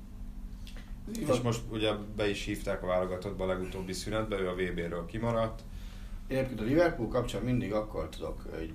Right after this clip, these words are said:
Speaker 1: így, így meglepődni, amikor, amikor Matipot kiemelik fölfelé. Én német meccsen, sorozatban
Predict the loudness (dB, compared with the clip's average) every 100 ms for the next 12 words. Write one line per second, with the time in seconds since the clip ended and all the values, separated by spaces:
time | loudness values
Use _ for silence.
0 | -8 -8 -8 -8 -8 -8 -6 -6 -4 -2
1 | 0 0 -2 -2 -6 -10 -8 -8 -8 -10
2 | -10 -10 -8 -6 -4 -2 -4 -2 0 0
3 | 0 -2 -6 -6 -6 -8 -8 -8 -10 -10
4 | -4 0 0 -2 -6 -8 -6 -6 -6 -8
5 | -8 -8 -10 -10 -10 -10 -10 -8 -8 -6
6 | -8 -8 -8 -8 -8 -8 -8 -8 -4 2
7 | 4 4 0 -4 -6 -4 -2 0 -2 -4
8 | -6 -6 -8 -8 -8 -6 -2 0 2 2
9 | 0 -4 -6 -8 -6 -4 -2 -4